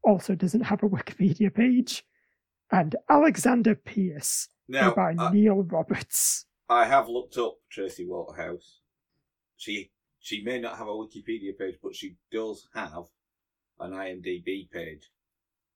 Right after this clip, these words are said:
Speaker 2: And an unrecognisable version of her, i e twenty years older than she is in this film, plays a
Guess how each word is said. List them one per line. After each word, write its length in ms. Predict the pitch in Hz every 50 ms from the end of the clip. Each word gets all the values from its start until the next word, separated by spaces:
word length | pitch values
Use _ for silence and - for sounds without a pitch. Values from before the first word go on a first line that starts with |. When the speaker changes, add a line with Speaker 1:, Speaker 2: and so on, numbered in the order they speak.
| _ _ _ _ _ _ _ _ _ _ _ _ _ _ _ _ _ _ _ _ _ -
Speaker 2:
And 300 | - 92 87 90 85 82 - _ _ _ _ _ _ _ _ _ _ _ _ _ _ _ _ _ _ _ _ _ _ _ _ _ _ _ _ _ _ _ _ _ _ _ _ _ _ _ -
an 160 | - 104 104 - _
unrecognisable 1120 | 127 120 117 113 107 117 117 - - 104 90 101 110 113 113 107 - - - 101 98 95 -
version 360 | 107 110 113 107 - - 87 85
of 80 | 82 82
her, 120 | - - - _ _ _ _ _ _
i 140 | - - -
e 280 | - - - 87 87 _ _ _ _
twenty 300 | - 92 90 - - 90
years 240 | 90 90 87 85 92
older 220 | 90 87 87 87
than 140 | 85 87 82
she 100 | 80 85
is 160 | 87 87 80
in 100 | 87 85 85
this 120 | 85 78 _
film, 260 | - 98 87 82 80 78 _ _ _ _ _ _ _ _ _ _ _ _ _ _ _ _ _ _ _ _ _ _ _ _ _ _ _ _ _
plays 520 | - 95 98 95 95 92 90 - - - _ _ 85
a 540 | 92 92 92 92 92 90 90 87 87 -